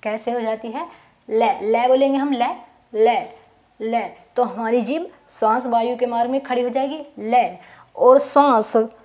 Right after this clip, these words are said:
बगल से प्रवाह हो जाती है, उसे पार्श्विक व्यंजन कहते हैं।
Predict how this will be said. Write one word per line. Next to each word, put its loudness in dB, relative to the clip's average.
बगल 4
से 4
प्रवाह 2
हो -6
जाती -4
है, -4
उसे -2
पार्श्विक 2
व्यंजन -4
कहते -4
हैं। -12